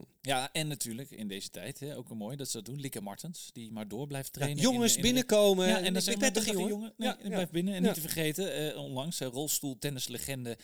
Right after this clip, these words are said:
Speaker 1: Esther Vergeer. Vond ik
Speaker 2: Ja.
Speaker 1: ook heel mooi. Weet je, wat ik wel mooi ga, is dat, dat Calvé ook meegaat in de tijdsgeest. Dus
Speaker 2: Ja,
Speaker 1: dat is heel
Speaker 2: absoluut.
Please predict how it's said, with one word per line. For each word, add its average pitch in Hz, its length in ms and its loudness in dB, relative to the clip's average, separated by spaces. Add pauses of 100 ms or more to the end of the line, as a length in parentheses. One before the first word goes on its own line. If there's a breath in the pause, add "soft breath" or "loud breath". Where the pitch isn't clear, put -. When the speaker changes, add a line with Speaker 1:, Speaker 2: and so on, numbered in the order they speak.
(360 loud breath)
Speaker 1:
Esther 151 360 2
Vergeer. 127 420 -6
Vond - 40 -10
ik 135 60 4
Speaker 2:
Ja. 135 60 2
Speaker 1:
ook - 100 -8
heel 131 120 -6
mooi. 131 200 -10
Weet 139 140 -10
je, 139 60 -12
wat 151 140 -6
ik 139 60 -10
wel 175 160 2
mooi 165 200 0
ga, 151 100 -8
is 147 120 -6
dat, - 180 -10
dat - 160 -8
Calvé 139 320 -4
ook 123 80 -8
meegaat 135 520 0
in 123 140 -10
de 113 100 -12
tijdsgeest. - 680 -6
Dus 113 140 -8
Speaker 2:
Ja, 208 60 -2
Speaker 1:
dat - 100 -2
is - 100 -4
heel 123 80 0
Speaker 2:
absoluut. 113 380 2